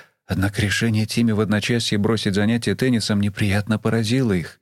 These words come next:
Они думали, что он счастлив и с нетерпением ждет следующего сезона, в котором у него были хорошие шансы попасть в сборную Берлина.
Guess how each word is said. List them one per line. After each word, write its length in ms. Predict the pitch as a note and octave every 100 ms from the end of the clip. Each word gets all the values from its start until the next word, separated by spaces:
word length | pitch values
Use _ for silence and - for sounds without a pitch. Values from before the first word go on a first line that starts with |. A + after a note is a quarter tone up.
| _ _
Они 280 | - F2 F#2
думали, 360 | F2+ A2+ A2+ A2
что 240 | - A2
он 120 | A2
счастлив 680 | A2 - A#2 B2 - G#2+ -
и 140 | F#2+ E2
с 100 | -
нетерпением 640 | F2+ A2 A2 A#2+ B2+ B2+
ждет 240 | G2+ B2 A#2
следующего 540 | B2 B2+ A#2+ A#2+ B2
сезона, 460 | A#2 A#2+ C3 C3+ A#2
в 60 |
котором 340 | B2+ A#2+ C3+ B2+
у 20 |
него 240 | B2+ C#3
были 220 | B2+ C3
хорошие 440 | A#2 B2 C3+ - B2
шансы 380 | - C3+ A#2+ A#2+
попасть 400 | A#2 A2 C#3+ A2
в 60 |
сборную 500 | G2 F2+ C#3 C3+ C3+
Берлина. 640 | A#2+ D3 D3 E3 C3 E2+